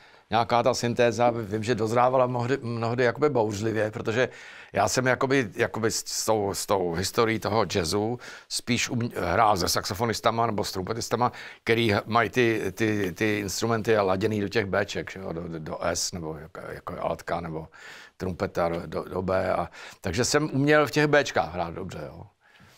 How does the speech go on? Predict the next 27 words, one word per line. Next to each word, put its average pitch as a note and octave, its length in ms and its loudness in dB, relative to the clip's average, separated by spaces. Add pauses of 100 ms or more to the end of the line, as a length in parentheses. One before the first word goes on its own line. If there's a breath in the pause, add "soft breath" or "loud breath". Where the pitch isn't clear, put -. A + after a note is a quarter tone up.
(420 soft breath)
A E2 300 0
Luboš, A#2+ 420 2
zase B2 340 2
starý B2+ 440 4
big A2 180 0
beat A#2+ 260 0
a B2+ 60 4
bluesman, A2 480 -2
jo, G2+ 280 0
který G#2 340 0
uměl G2+ 380 -4
hrát G#2+ 240 2
na G#2+ 100 -2
kytaru G#2+ 440 0 (120)
Éčko A2 400 -2
v F#2+ 120 -6
otevřený G#2 380 -4
struny, G#2 300 -8
že D2 60 -12
jo. F2 100 -14 (720 loud breath)
A F#2+ 80 -10
tak G#2 160 -4
jsme A2 160 0
vždycky, A2+ 340 0
<laughs> - 0 -
tak G#2+ 160 -4
jsme, B2 260 0